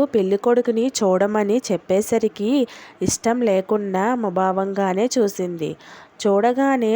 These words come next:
శ్రీలక్ష్మికి ఎన్నో రోజుల నుండి ఎక్కడో గుండె లోతుల్లో అణుచుకున్న బాధ తన్నుకొని కన్నీళ్ల రూపంలో బయటకు వచ్చేసింది. "నీకు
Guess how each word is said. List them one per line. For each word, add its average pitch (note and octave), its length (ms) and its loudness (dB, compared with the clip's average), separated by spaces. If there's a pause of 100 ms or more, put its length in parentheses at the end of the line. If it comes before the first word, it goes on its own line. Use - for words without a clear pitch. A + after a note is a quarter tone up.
శ్రీలక్ష్మికి G#3 800 0 (180)
ఎన్నో F#3+ 340 0
రోజుల G#3 480 2
నుండి G3+ 380 0 (240)
ఎక్కడో G3+ 440 2 (800)
గుండె G3 360 0
లోతుల్లో G#3+ 720 4
అణుచుకున్న G#3+ 640 -2 (200)
బాధ F#3 380 -2
తన్నుకొని G3 680 -2 (120)
కన్నీళ్ల G3 580 0
రూపంలో G3 640 0
బయటకు G3+ 480 -2
వచ్చేసింది. F#3+ 720 -4 (520)
"నీకు A3+ 320 2